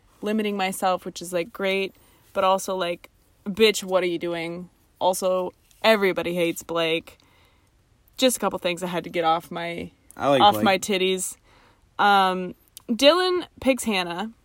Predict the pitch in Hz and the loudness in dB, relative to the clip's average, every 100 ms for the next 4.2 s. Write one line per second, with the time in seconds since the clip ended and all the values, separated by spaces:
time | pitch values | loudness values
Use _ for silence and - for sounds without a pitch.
0 | _ _ _ _ _ _ - - - 226 | _ _ _ _ _ _ -20 -12 0 0
1 | 214 196 185 180 175 170 165 156 160 170 | 2 -2 2 0 0 -4 -4 -6 -8 -10
2 | 202 _ _ _ _ _ _ _ - 98 | -12 _ _ _ _ _ _ _ -8 0
3 | 101 143 113 101 156 214 98 - 214 226 | 2 2 -2 -2 -2 -2 -2 0 0 0
4 | 214 - | -2 -10